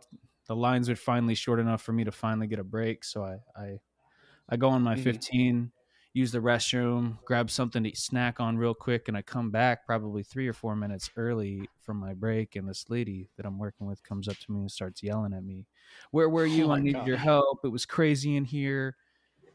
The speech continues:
Speaker 1: And I just looked at her, and I just, like, set my apron down on the counter, and I walked out.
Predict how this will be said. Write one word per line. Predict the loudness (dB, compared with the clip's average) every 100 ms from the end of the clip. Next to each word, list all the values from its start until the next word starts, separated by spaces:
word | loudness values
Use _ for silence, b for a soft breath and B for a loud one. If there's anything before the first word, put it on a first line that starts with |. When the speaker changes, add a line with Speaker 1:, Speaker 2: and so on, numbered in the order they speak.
| _ 0
Speaker 1:
And | 4
I | 4
just | 2 -2 -2
looked | -2 0
at | 0
her, | 0
and | 0
I | -2
just, | -4 -6
like, | -6 -6
set | -6 -4 -2
my | -2 -4
apron | -6 -6 -6
down | -4 -4 -6
on | -6
the | -10
counter, | -10 -6 -4 -4
and | -6
I | -8
walked | -8 -8 -8
out. | -10 -8 -10